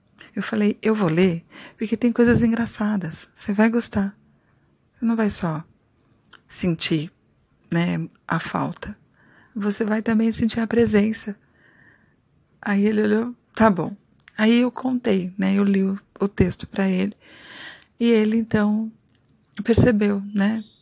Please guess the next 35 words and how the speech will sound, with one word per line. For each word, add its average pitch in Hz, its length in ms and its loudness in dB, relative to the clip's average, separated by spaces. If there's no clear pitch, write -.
me 185 100 -2
abraçou, 214 920 -2
e 190 140 0
aí 175 180 0
o 170 80 -4
Luca 175 200 -6
também 175 260 -4
chegou, 202 540 -2
foi 233 200 -4
muito 220 280 -2
gostoso. 180 640 -8
Aí 240 160 2
eu 247 120 4
fui 240 160 -6
tomar 233 300 -2
banho, 165 380 -4
mas 190 200 0
antes 220 180 0
de 214 80 2
eu 208 100 2
ir 214 60 2
ele 220 140 0
falou 214 240 -4
assim, 185 360 -6
"Eu 233 100 -2
posso, 165 880 -2
é, 156 400 -4
também 175 260 0
escrever 196 540 -2
aqui 175 280 -4
no 160 160 -2
Notes 208 640 -4
um 160 120 -2
texto 180 360 -4
meu?" 262 260 2